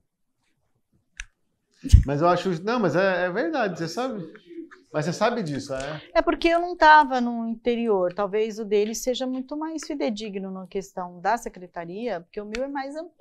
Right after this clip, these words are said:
Speaker 2: amplo, né? É do P T. Eles estavam mais intrincados ali no, na disputa. Eu sempre me lembro que enquanto a gente fazia uma reunião pra tirar, fazer um encontro de cultura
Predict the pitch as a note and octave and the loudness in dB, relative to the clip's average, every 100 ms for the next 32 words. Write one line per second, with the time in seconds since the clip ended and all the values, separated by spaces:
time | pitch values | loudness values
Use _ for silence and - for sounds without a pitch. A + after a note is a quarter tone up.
0 | B3 C#4 D4 B3+ A3 A#3+ - - - - | -6 -6 -8 -14 -14 -18 -20 -20 -20 -20
1 | _ F#3+ - F#3+ G#3 C4+ - C#4 A#3 F3 | _ -18 -16 -14 -12 -12 -8 -6 -6 -8
2 | D#3 _ _ _ _ _ _ _ G#3+ G#3+ | -16 _ _ _ _ _ _ _ -4 -2
3 | G#3+ B3 B3+ - - - A3+ G#3+ B3 A#3+ | -2 -4 -6 -8 -4 2 2 2 -2 -2
4 | A#3+ B3+ B3 C#4+ D4+ - D4 D4+ C4+ G#3 | -4 -8 -8 -10 -6 2 2 4 0 -2
5 | G3 G3 G3+ G#3 G3+ F#3 F3+ F#3 F3+ - | -4 -4 -4 -6 -6 -8 -10 -10 -10 -12
6 | - A#3 A#3 A#3 A3 F3+ F3+ A3+ A#3+ - | -2 0 2 0 -2 -4 -2 -2 -2 -8
7 | D4 D4+ C4+ A3+ F#3+ F#3+ A#3 B3+ F#3+ F3+ | -10 -6 -4 -4 -4 -4 -2 -2 -4 -8
8 | F3 _ _ _ _ _ _ _ - C4+ | -12 _ _ _ _ _ _ _ 0 0
9 | - C#4 D4 D4 C4 C4+ - C4+ A#3+ E3+ | 2 2 2 2 0 -4 -2 0 0 -2
10 | F#3 A#3+ A3 F3+ _ _ _ _ _ _ | -6 -4 -4 -8 _ _ _ _ _ _
11 | - G3 G#3 G#3 G3+ F#3 E3+ E3 - G3 | -12 -4 -2 -2 -4 -6 -8 -12 -2 0
12 | A#3+ - G#3 F3+ C3 - _ _ B3+ - | 0 -2 -2 -2 -2 -8 _ _ -20 -20
13 | _ _ _ _ _ _ _ G3+ F3+ A#3+ | _ _ _ _ _ _ _ -4 -2 -2
14 | A#3 A#3 G#3+ F#3+ F3 F#3+ G3 F#3 - A3 | -2 0 0 0 -8 -10 -12 -8 -4 0
15 | G#3 E3+ D#3 | 0 0 -6